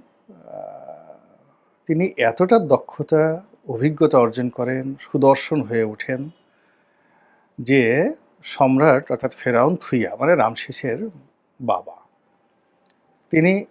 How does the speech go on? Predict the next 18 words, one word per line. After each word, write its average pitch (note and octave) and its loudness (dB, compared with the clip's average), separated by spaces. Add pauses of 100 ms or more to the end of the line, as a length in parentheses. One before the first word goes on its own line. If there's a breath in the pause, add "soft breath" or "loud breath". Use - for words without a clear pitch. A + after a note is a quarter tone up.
(120)
চিন্তা F#3 2
করলেন A#2 -6
যে D3+ -2
তার A#2 -2
নিজের D#3 2
পুত্র C#3 -4
রামসিসের B2+ 0
পরিবর্তে A2 -6
তিনি B2 -6
হযরত A#2 -6
মুসা C3 -2
আলাইহিস G3 0
সালামকে - -4 (640)
সম্রাট G#2+ -6
বানাবেন F#2 -12 (640)
এবং E3+ 2
তাকে D#3+ 0
ওইভাবে E3 4